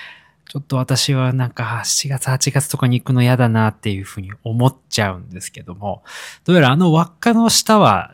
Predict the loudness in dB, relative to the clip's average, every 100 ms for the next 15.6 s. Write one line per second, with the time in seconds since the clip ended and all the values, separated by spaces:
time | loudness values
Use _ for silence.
0 | -6 -2 0 -2 -6 -2 -2 -2 -4 -8
1 | -12 -14 _ -2 0 2 0 -2 _ -2
2 | 0 2 2 2 2 4 4 2 -2 -8
3 | -12 _ -12 -2 0 2 0 2 2 2
4 | 2 2 2 0 0 -2 -4 -4 -4 -10
5 | -12 -8 -8 _ _ 0 2 2 -2 -8
6 | _ _ _ -14 -8 -6 -6 -8 -12 _
7 | _ _ _ -10 -8 -8 -14 -18 -20 -14
8 | -12 -10 -10 -10 -10 -12 -14 -14 -14 -6
9 | -2 -2 0 -2 -4 -8 -14 -16 -14 -10
10 | -8 -8 -6 0 2 2 -2 -16 -20 -20
11 | -20 -20 -20 _ _ -2 0 0 2 2
12 | 4 4 2 2 2 0 -2 -6 -6 -8
13 | -8 -8 -4 -4 -6 -6 -6 -4 0 2
14 | 6 6 6 6 4 2 -2 -6 -10 -12
15 | -10 -6 -4 -4 -6 -8